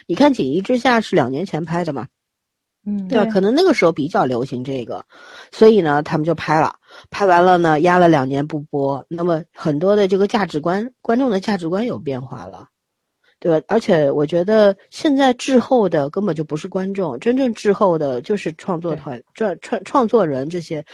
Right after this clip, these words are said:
Speaker 1: 占着主导地位的这些人，他们
Speaker 2: 嗯。
Speaker 1: 觉得就是观众爱看的东西，我们曾说，说过很多次，他们认为观众爱看的还是十年前的那些把戏。
Speaker 2: 没错，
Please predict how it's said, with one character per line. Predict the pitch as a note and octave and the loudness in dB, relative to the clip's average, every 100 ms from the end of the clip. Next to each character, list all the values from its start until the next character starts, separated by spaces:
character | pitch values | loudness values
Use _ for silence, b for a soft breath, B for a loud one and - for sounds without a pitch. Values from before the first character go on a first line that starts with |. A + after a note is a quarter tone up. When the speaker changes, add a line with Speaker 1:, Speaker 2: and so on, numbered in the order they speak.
| B B | B B
Speaker 1:
占 | - A3 | -2 0
着 | G3 F#3+ | 0 -2
主 | - G3 | -2 -2
导 | G#3+ C#3+ | -2 -2
地 | E3+ | -4
位 | E3+ E3+ | -2 -2
的 | C#3+ | -4
这 | B2+ | -10
些 | C3+ C3 | -10 -10
人， | A#2+ G#2+ A2 | -8 -10 -10
他 | - | -4
们 | D4+ D#4 - B B | 0 0 -4 B B
Speaker 2:
嗯。 | F3+ E3+ | -10 -4
Speaker 1:
觉 | E3 D3+ | 0 2
得 | A3+ | 4
就 | C4 | 2
是 | B3 B3 | 2 0
观 | B3+ B3+ | 0 2
众 | C4+ G#3+ E3+ - | 4 2 0 -4
爱 | B3 A3+ | 0 0
看 | - A#3+ G3+ D3+ | 0 -2 -2 -2
的 | D3+ | -4
东 | D3+ D#3+ F3 | -4 -4 -4
西， | E3 C#3 | -6 -4
我 | C#3+ | -2
们 | F3 | -4
曾 | - E3+ | -6 -8
说， | - A3+ | -2 -2
说 | - B3 | 0 0
过 | A#3+ | 0
很 | - C#3+ A#2 | -2 -4 -6
多 | C#3+ D#3+ | -8 -8
次， | - C#3+ - b - | -8 -10 -10 b -6
他 | A#3+ | -2
们 | A#3 | 2
认 | A3 | 2
为 | F3+ F3+ | 2 0
观 | G3 G3+ | -2 -4
众 | G3 | -4
爱 | F3 | -6
看 | E3 - D#3 | -8 -6 -6
的 | D3+ | -6
还 | E3 | -6
是 | F3+ | -6
十 | - D#3+ | -8 -6
年 | D#3 D#3 | -4 -4
前 | D3 | -6
的 | C#3+ | -8
那 | D3 | -8
些 | D3 D3+ | -8 -10
把 | - B2+ | -10 -12
戏。 | C#3 - - | -18 -16 -12
Speaker 2:
没 | E3+ D#3+ | -10 -12
错， | - | -12